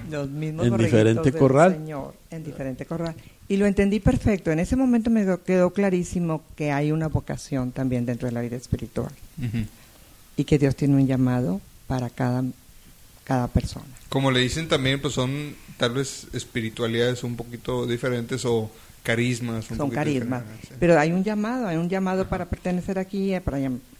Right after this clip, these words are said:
Speaker 1: son partes, como lo dice San Pablo en sus
Speaker 3: Ujú.
Speaker 1: cartas. No todos somos dedo, no todos somos mano, no todos somos oídos, sino,
Speaker 3: Sí.
Speaker 1: ¿verdad? Entonces, igual.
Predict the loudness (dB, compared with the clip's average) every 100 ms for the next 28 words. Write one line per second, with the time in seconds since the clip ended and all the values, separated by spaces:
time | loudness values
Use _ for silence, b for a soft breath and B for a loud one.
0 | B -2 2 2 2 2 2 0 -6 -2
1 | 0 2 2 2 0 0 0 2 2 0
2 | -2 -6 -6 -4 -4 -4 -8 -10 -20 b
3 | b b -10 -8 -2 0 0 0 -2 0
4 | -2 -2 -2 -4 -4 -6 -4 -4 -4 -4
5 | -2 -4 -4 -6 -6 -4 -6 -8 -12 -14
6 | -16 -16 -14 -10 -8 -8 -14 -18 -10 -8
7 | -10 B B B B B -2 0 4 4
8 | 4 2 2 2 2 2